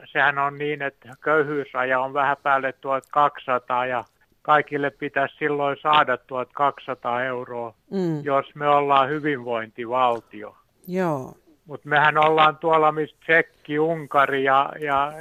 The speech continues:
Speaker 1: nää
Speaker 2: Mm.
Speaker 1: neljänkymmenen sijalla Euroopan, äh, arvovaltaisten maiden joukossa. Me ollaan vaan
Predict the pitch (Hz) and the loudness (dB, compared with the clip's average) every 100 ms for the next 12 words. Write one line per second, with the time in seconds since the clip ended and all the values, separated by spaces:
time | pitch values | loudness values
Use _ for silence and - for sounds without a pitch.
0 | 147 151 156 143 131 - _ _ _ _ | -10 0 4 4 2 -4 _ _ _ _
1 | 165 170 160 147 - 143 139 139 139 135 | 0 2 2 0 -2 -12 -10 -8 -8 -8
2 | 151 147 135 135 139 - 151 147 131 131 | -4 2 2 2 -2 -2 -2 -2 0 -4
3 | - 127 131 _ _ 143 - - - 143 | -2 -6 -6 _ _ -14 -14 -8 2 2
4 | 135 131 131 127 123 127 123 - 135 127 | 2 -2 2 2 2 -2 -2 -4 -10 -6
5 | 135 131 123 120 127 139 131 - 120 - | 0 0 0 -6 -2 0 0 -2 -10 -10
6 | 127 123 127 127 131 135 | -10 -6 -4 -4 0 -2